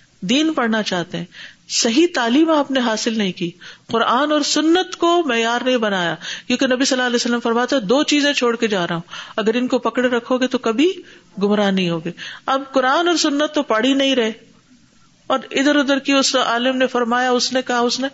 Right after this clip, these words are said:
ٹھیک ہی کہا ہوگا اور ہو سکتا نہ بھی ٹھیک کہا ہو۔ تو لوگوں کی باتیں سن سن کے تو دین نہیں آتا، نہ ہی سوشل میڈیا سے دین آتا ہے۔ کوئی ادھر کی فارورڈ مل گئی، کوئی ادھر کی مل گئی، کیا ہے جی، مطالعہ کر رہے ہیں، کس چیز کا؟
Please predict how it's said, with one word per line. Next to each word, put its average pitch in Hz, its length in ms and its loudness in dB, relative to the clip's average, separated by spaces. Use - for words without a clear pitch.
ٹھیک 349 260 2
ہی 359 80 4
کہا 311 220 2
ہوگا 285 240 2
اور 208 140 -2
ہو 180 100 2
سکتا 220 300 -4
نہ 262 80 -4
بھی 285 160 0
ٹھیک 294 260 -2
کہا 277 160 0
ہو۔ 277 80 0
تو 302 80 0
لوگوں 285 380 4
کی 349 140 4
باتیں 262 400 0
سن 294 240 -2
سن 294 240 0
کے 302 120 0
تو 285 120 0
دین 269 260 0
نہیں 381 180 0
آتا، 233 280 -2
نہ 226 160 -2
ہی 311 100 4
سوشل 294 380 2
میڈیا 269 320 0
سے 285 140 0
دین 247 240 -2
آتا 247 240 -2
ہے۔ 254 60 0
کوئی 254 180 0
ادھر 254 120 0
کی 262 180 -4
فارورڈ 226 460 0
مل 220 220 -2
گئی، 233 120 0
کوئی 226 140 0
ادھر 220 200 0
کی 233 140 -4
مل 220 220 -2
گئی، 233 120 0
کیا 247 220 0
ہے 233 100 0
جی، 240 140 0
مطالعہ 190 380 -2
کر 185 220 -6
رہے 175 80 -8
ہیں، - 460 -16
کس 262 220 -2
چیز 233 220 0
کا؟ 240 120 -2